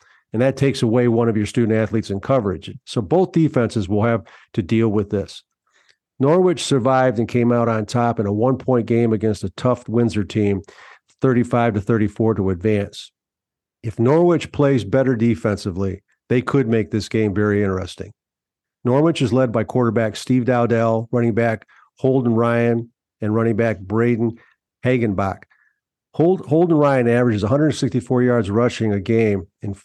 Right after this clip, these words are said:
over fourteen games, and he's, I'm sorry, over ten games, and he's had fourteen, uh, averages fourteen,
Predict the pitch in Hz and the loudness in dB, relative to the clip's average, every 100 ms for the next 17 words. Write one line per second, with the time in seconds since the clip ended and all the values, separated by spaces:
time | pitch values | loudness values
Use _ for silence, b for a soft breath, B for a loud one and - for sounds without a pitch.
0 | - 107 98 - 117 - - 113 101 110 | -8 -6 -6 -2 -2 0 -2 0 2 2
1 | 110 101 110 107 117 - _ 110 101 123 | 0 -2 -4 -2 -4 -6 _ -8 -2 0
2 | 110 110 104 - 120 117 117 117 101 113 | 2 2 0 0 2 2 2 0 -2 -4
3 | 107 104 113 98 b b b _ - 139 | -2 0 0 -2 b b b _ 0 0
4 | 135 - 131 127 120 120 B _ 107 107 | 0 0 2 4 2 -4 B _ -6 -6
5 | 107 117 135 _ _ 117 123 107 110 - | -6 -10 -16 _ _ -2 0 0 -2 0
6 | 127 - 123 117 113 | -2 2 2 2 -2